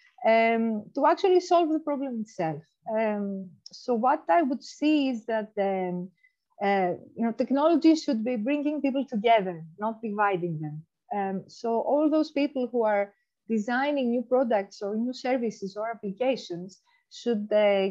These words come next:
have in mind the, the people who are currently marginalized due to whatever reasons, and, uh, try to design solutions that are inclusive, uh, you know, from the beginning. Uh, and this,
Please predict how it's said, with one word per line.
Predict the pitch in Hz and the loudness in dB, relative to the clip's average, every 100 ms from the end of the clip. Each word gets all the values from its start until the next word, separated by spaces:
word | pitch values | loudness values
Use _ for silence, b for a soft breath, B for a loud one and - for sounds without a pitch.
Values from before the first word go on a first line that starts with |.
| - - | -4 -10
have | - 294 302 | -2 0 0
in | 294 | -2
mind | 277 294 220 208 220 - 196 | -2 -2 -2 -2 -4 -8 -8
the, | 214 202 196 | -4 -2 -2
the | 202 | -4
people | 208 277 269 233 | -4 -4 -2 -2
who | 240 | 0
are | 208 202 202 | 0 0 -2
currently | 226 277 254 247 233 | 0 0 -2 -2 -2
marginalized | 233 240 233 185 165 143 180 - _ - | -4 -4 -6 -4 -4 -4 -6 -10 _ -8
due | 202 254 | -4 -2
to | 254 | -2
whatever | 233 226 233 220 | -4 -4 -4 -2
reasons, | 180 170 156 185 226 _ b b b _ | -2 -4 -6 -10 -12 _ b b b _
and, | 208 220 220 208 | 0 2 0 0
uh, | 208 | -2
try | 208 269 302 | 2 2 2
to | 320 | 0
design | 254 254 247 240 269 | 0 -2 -2 -2 -4
solutions | 269 240 226 254 - 277 262 | -4 -4 -2 -4 -6 -6 -4
that | 247 | -2
are | 220 | -2
inclusive, | 220 214 233 254 - 269 262 - _ 233 | -4 -4 -2 -4 -2 -4 -4 -10 _ -4
uh, | 240 233 233 226 226 214 | -2 -2 -4 -6 -10 -12
you | |
know, | 214 214 | -12 -10
from | 247 233 | -6 -4
the | |
beginning. | 233 208 247 208 156 156 - _ _ _ _ 208 | -4 -2 0 0 -4 -8 -16 _ _ _ _ -6
Uh, | 196 185 185 | -2 -2 -2
and | 214 220 220 - 220 | -2 -2 -4 -6 0
this, | 302 311 - - | 2 2 -4 -16